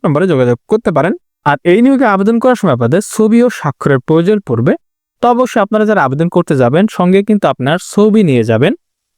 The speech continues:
এবং আবেদন বাবদ সরকারি ফি পড়বে দুটি এসএমএস এর মাধ্যমে সর্বমোট একশো বারো টাকা। তবে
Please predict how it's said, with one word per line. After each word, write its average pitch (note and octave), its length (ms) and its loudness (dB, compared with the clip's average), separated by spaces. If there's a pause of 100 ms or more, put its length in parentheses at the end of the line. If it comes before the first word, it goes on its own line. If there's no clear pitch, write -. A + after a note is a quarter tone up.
(140)
এবং A#3+ 180 2 (300)
আবেদন A3 300 2 (100)
বাবদ C3 320 2 (440)
সরকারি A3+ 400 2 (100)
ফি G#3+ 100 0 (120)
পড়বে D#3+ 260 0 (340)
দুটি G#3 220 2 (160)
এসএমএস B3 360 0
এর G#3 160 2
মাধ্যমে B2 340 0 (360)
সর্বমোট F#3 640 0 (440)
একশো C#3 340 -2 (400)
বারো D3+ 240 0
টাকা। D#3 200 0 (540)
তবে B3+ 240 2